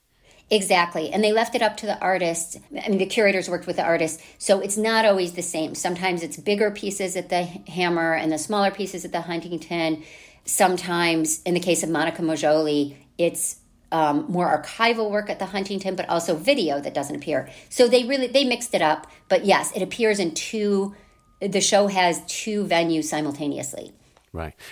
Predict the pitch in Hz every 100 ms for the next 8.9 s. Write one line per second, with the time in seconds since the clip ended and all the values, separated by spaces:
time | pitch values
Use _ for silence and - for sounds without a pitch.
0 | - 147 165 - 143 135 - 143 135 127
1 | 123 165 147 - 120 - 92 90 90 85
2 | 87 85 82 95 101 113 110 - 107 120
3 | 107 117 113 110 120 113 117 110 - 120
4 | 123 101 107 - 127 104 95 104 92 65
5 | 67 - _ _ - 311 370 381 311 302
6 | 302 294 302 285 208 - - _ 339 427
7 | 392 - 311 302 277 254 254 - - 262
8 | 269 269 247 226 220 202 160 160